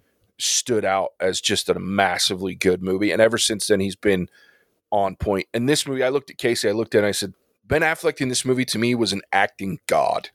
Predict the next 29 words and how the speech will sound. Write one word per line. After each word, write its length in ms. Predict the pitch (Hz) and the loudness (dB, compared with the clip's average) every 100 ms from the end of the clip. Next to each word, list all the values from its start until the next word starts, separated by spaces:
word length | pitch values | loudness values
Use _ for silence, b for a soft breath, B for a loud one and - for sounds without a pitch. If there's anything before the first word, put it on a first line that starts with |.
| _ | _
Like, 160 | 101 98 | -4 -2
I 140 | - 151 | 2 2
looked 260 | 151 143 | 2 -4
at 80 | - | -6
him 280 | 127 131 131 | 0 0 0
and 80 | 117 | 0
I 140 | 107 | -2
felt 480 | 104 - - 131 143 | -4 -14 0 2 2
for 140 | - 143 | -4 -2
him 200 | 139 127 | 0 -2
in 100 | 104 - | -4 0
every 320 | 127 135 165 | 0 0 -6
moment 640 | 170 143 123 120 110 104 - _ - | -2 0 0 0 -6 -6 -16 _ -2
that 100 | 110 | 0
he 140 | 135 | -2
was 180 | 127 117 | -2 0
on 180 | 120 120 | 0 0
the 60 | |
screen. 440 | - - 113 117 127 | -4 -2 0 0 0
I 80 | 147 | -2
watched 460 | 139 143 180 - | 0 0 -2 -4
him 160 | 180 143 | -4 -4
drink. 400 | 110 131 165 - B B - | -2 -2 -2 -6 B B 0
Now, 100 | 175 | 2
let's 220 | 202 196 | 2 -2
be 160 | 208 | -2
honest, 320 | 196 196 147 - | 0 0 -2 -4
he's 200 | 143 | 0
an, 100 | 139 | 0